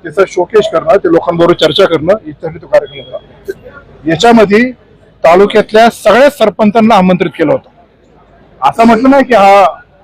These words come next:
बीजेपीचा आहे, हा शिवसेनेचा आहे, हा राष्ट्रवादी शरद पवारांचा आहे, काँग्रेसचा आहे, सगळ्या सरपंचांना बोलवलं होतं, कारण हा तालुक्याचा विकास आराखडा होता. आणि हे आदल्या दिवशी जेव्हा प्रशासनातले अधिकारी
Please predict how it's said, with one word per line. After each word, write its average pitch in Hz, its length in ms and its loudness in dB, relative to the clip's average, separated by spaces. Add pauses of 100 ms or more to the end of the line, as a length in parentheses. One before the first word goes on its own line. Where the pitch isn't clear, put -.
(580)
बीजेपीचा 175 480 -2
आहे, 170 220 4
हा 160 360 -2
शिवसेनेचा 160 580 0
आहे, 151 260 2
हा 147 220 -4
राष्ट्रवादी 160 420 0
शरद 156 120 -4
पवारांचा 151 560 -2
आहे, 143 100 -8 (520)
काँग्रेसचा 180 500 0
आहे, 139 100 -10 (680)
सगळ्या 269 240 4
सरपंचांना 220 560 0
बोलवलं 190 200 0
होतं, 190 180 -8
कारण 202 300 -2
हा 190 60 2
तालुक्याचा 196 440 0
विकास 208 360 0
आराखडा 175 300 2
होता. 139 260 -4 (720)
आणि 190 140 0
हे 226 100 4
आदल्या 202 360 2
दिवशी 185 420 -2 (540)
जेव्हा 208 220 2
प्रशासनातले 208 640 0
अधिकारी 180 440 2